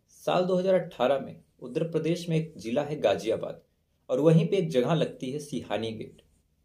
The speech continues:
वहीं का रहने वाला चंद्रवीर उर्फ पप्पू अपने घर से अचानक से अट्ठाईस सितंबर को गायब हो जाता है।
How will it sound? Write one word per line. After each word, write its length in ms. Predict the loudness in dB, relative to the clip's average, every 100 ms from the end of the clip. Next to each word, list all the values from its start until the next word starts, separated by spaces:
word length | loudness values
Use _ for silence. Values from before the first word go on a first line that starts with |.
| -6
वहीं 220 | -2 2
का 80 | 4
रहने 280 | 4 4 4
वाला 180 | 4 2
चंद्रवीर 460 | 0 -2 -2 -4 -8
उर्फ 220 | -10 -6
पप्पू 360 | -6 -6 -12 -12 _ _ _ _ -8
अपने 260 | -6 -4 0
घर 180 | 0
से 140 | 2 0
अचानक 360 | 2 2 2
से 160 | -2 -8 -10 -10
अट्ठाईस 440 | -12 -4 -2 -2
सितंबर 380 | 0 -2 0 -4
को 180 | -6 -18 -14
गायब 320 | -4 0 0 -2
हो 80 |
जाता 300 | -10 -14 -16
है। 100 | -20